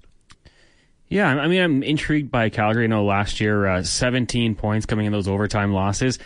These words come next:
I don't know if he, what's gonna happen with that one. Can they improve upon that? Uh,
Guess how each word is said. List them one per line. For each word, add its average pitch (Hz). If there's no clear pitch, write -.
I 92
don't 110
know 107
if 101
he, 113
what's 127
gonna 120
happen 110
with 101
that 113
one. 131
Can 117
they 110
improve 123
upon 120
that? 123
Uh, 104